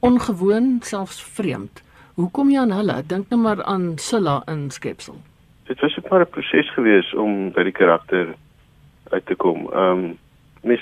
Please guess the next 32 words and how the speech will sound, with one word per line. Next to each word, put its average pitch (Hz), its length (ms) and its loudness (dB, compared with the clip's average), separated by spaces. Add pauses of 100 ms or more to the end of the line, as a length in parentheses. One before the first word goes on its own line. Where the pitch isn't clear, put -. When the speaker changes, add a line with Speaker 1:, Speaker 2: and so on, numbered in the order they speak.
Speaker 2:
leer 117 200 6
met 127 140 6
die 120 360 2
karakter - 480 4
ken 117 220 4
soos 95 260 -2
die, 92 260 0 (120)
soos - 160 -10
die - 100 -10
storie 90 320 2
aangaan 80 500 -4
en 78 480 -8 (540)
Speaker 1:
Hoekom 311 280 0
skryf 320 320 -2
jy 294 80 0
nie 285 260 0 (140)
v-, - 240 -10
oor 220 260 2
gewone, 202 580 0
doodgewone 170 840 -4 (140)
mense 139 400 -6
nie? 131 100 -6
Ek 165 80 -10
selfs 202 240 -6
Buys 160 400 0
was 180 220 -6
ook 196 200 -6
'n 170 80 -2
redelike 139 340 -6
ongewone 123 560 -6
karakter 104 520 -8
en 127 240 -6